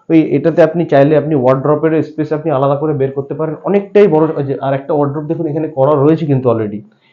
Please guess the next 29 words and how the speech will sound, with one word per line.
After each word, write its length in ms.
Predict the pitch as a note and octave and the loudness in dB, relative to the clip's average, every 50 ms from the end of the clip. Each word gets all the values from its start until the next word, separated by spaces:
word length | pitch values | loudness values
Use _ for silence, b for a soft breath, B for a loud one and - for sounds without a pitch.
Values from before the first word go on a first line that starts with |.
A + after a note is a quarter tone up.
| _ _ _ | _ _ _
এটা 220 | - C#3 C#3 D3 D3+ | -6 -2 0 2 0
আপনার 240 | D3 D3 D#3+ D3+ C3+ | 2 0 0 2 4
ওয়ার্ড্রপের 520 | C3+ - - C3+ C#3+ D3 C#3+ D3 C#3+ C#3+ | 4 4 4 4 0 0 0 2 0 0
স্পেসটা, 440 | C#3+ - D#3 D3 - - D3 - - C3+ C3 | -2 -2 -6 -8 -4 -4 -4 -2 -2 -4 -4
স্পেসটাকে 440 | - - D3 C#3+ C#3+ D#3 D3 D3+ C#3+ | -4 -4 -6 -4 -4 -4 -2 0 0
আপনার 240 | C#3 C#3+ D3 D3 C#3+ | 0 0 -2 -4 -4
পুরো 160 | C#3+ D3 D3 | -4 -2 -2
একদম 340 | D3+ C#3+ C#3+ C#3 D#3+ D#3 D3 | 0 0 0 0 -2 -2 -2
আলাদা 260 | C3 B2+ B2+ B2+ C#3+ | -2 -2 -2 -2 -2
সেপারেট 340 | C#3+ C#3+ C#3 C#3+ D3+ D3+ D3 | -2 -4 -4 -2 -2 -4 -2
করে 140 | - D#3 D3+ | 0 -2 0
দেওয়া 160 | C#3+ C#3 C#3 | 2 2 2
হয়েছে। 160 | C#3 E3 - | 2 0 0
তো 100 | - G#3 | 0 2
আপনি 280 | F3 D3 C#3 D#3+ E3+ D#3 | 2 2 2 0 -2 -2
একটা 300 | D3+ - - F#3 A3 - - C#3 - | -2 0 2 2 2 2 0 -6 -10
স্পেশিয়াস 480 | - - D#3+ D#3+ - G3+ G3 F#3 - | -6 -4 -4 -2 0 0 0 0 0
একটা 240 | - D#3 - - E3 | 0 -4 -4 -4 -6
আপনি 320 | D#3+ - F#3 E3+ - - C#3 | -4 -4 -4 -4 -4 -4 -6
স্কয়ার 300 | - - - F#3+ G3+ F#3+ | -6 -2 0 2 2 2
শেপের 260 | F#3+ F#3+ E3+ F3+ D#3+ | 0 -2 -2 0 -2
একটা 220 | C#3 C#3 - F3 | -2 -2 -2 -6
আপনি 260 | D3+ C#3+ F3+ A3 B3+ - C#3 | -4 -4 -4 -6 -6 -4 -4
বেডরুম 400 | C3 C3+ C3 C3 - F3 E3+ D3 | -4 -4 -4 -4 -6 -6 -6 -6
আপনি 200 | - - F3+ F3+ | -4 -6 -6 -4
পাচ্ছেন। 320 | F#3 G#3+ - - - - - - _ _ _ _ b b b b b b b b b b b - | -4 -6 -6 -6 -14 -20 -20 -20 _ _ _ _ b b b b b b b b b b b 0
তো 100 | E3 D#3+ | 0 0
সেই 200 | D#3 - F3+ F#3+ | 2 2 2 2
ক্ষেত্রে 380 | F#3 G#3+ G#3+ G#3+ - A3+ B3 | 4 2 2 2 4 2 2